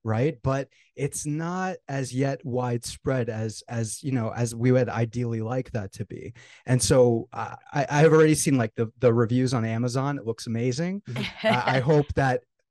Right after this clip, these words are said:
Speaker 1: more and more people get exposed to this, this level of thought,
Speaker 2: Yeah,
Speaker 1: this
Speaker 2: he was
Speaker 1: art.
Speaker 2: saying this to me before the show started, too.
Speaker 1: Yeah,
Speaker 2: Mm-hmm.
Speaker 1: yeah.
Speaker 3: Oh, I love hearing that. You know, I think a lot of times when adults talk about critical thinking, they think about it this way.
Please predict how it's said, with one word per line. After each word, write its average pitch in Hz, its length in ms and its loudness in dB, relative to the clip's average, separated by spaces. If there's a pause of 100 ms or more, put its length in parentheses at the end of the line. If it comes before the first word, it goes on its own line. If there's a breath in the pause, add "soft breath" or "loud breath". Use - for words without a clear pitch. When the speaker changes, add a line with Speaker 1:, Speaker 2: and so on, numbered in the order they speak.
Speaker 1:
more 139 480 2
and 117 180 -6
more 127 280 -2
people 123 320 -8
get 110 180 -6
exposed 110 540 -4
to 113 80 -8
this, 107 260 -10
this - 240 -8
level 107 320 -2
of 95 100 -4
thought, 85 360 -4
Speaker 2:
Yeah, 175 100 6
Speaker 1:
this 165 100 4
Speaker 2:
he 214 60 4
was 196 140 4
Speaker 1:
art. - 20 -2
Speaker 2:
saying 185 220 2
this 170 160 2
to 160 80 -2
me 156 80 2
before 135 280 -4
the 120 100 -2
show 113 180 -6
started, 101 400 -10
too. 123 100 -2
Speaker 1:
Yeah, 113 360 2 (100)
Speaker 2:
Mm-hmm. 135 80 -2
Speaker 1:
yeah. 98 240 -4 (800 soft breath)
Speaker 3:
Oh, 269 260 6
I 240 120 4
love 285 220 0
hearing 214 340 2
that. 156 240 0
You 254 120 4
know, 240 260 6
I 185 120 4
think 339 240 -4
a 330 60 0
lot 202 260 4
of 220 100 -2
times 165 460 -2
when 175 420 2
adults 202 420 0
talk 156 300 -2
about 151 220 -2
critical 170 380 0
thinking, 160 580 -2 (520 loud breath)
they 220 180 2
think 311 200 0
about 233 240 2
it 196 140 -4
this 180 240 -4
way. - 280 -4